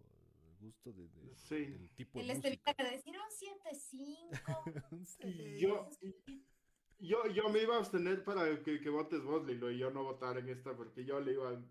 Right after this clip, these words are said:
Speaker 2: si
Speaker 3: no
Speaker 2: le doy, le
Speaker 3: escuché.
Speaker 2: doy un
Speaker 3: Yo opiné y,
Speaker 2: yo
Speaker 3: de Épica en general, pero no, no, no escuché el disco.
Speaker 2: Ah, ah,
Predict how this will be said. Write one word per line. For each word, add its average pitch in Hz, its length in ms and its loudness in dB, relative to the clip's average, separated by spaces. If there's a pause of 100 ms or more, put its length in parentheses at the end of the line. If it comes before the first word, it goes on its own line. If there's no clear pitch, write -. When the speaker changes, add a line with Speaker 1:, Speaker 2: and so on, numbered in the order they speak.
(300)
Speaker 2:
si - 60 -6
Speaker 3:
no 123 60 -4
Speaker 2:
le 117 60 -6
doy, 131 200 -2
le 127 80 -2
Speaker 3:
escuché. 120 260 -6
Speaker 2:
doy 117 160 -8
un 117 180 -20 (220)
Speaker 3:
Yo 311 100 -6
opiné 339 260 -10 (180)
y, 262 80 -14
Speaker 2:
yo 240 180 -6 (220)
Speaker 3:
de 220 100 -10
Épica 254 300 -12
en 233 100 -8
general, 196 420 -10
pero 185 300 -10
no, 185 440 -12
no, 202 180 -14
no 214 100 -10
escuché 208 320 -12
el - 60 -18
disco. - 300 -20 (1000)
Speaker 2:
Ah, - 220 0
ah, 220 380 -2